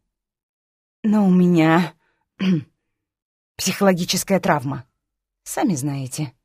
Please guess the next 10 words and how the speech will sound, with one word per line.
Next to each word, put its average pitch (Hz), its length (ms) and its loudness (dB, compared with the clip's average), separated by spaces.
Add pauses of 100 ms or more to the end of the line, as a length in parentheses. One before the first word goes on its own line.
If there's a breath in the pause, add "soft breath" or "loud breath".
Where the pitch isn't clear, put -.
(960)
Так 226 180 4
что 214 140 -4
с 214 100 -2
обольщением 202 640 4
в 131 40 -8
ближайшее 170 580 0
время 165 260 -2
точно 175 300 -2
мимо». 127 340 -4 (1500)
«Рита», 185 640 -4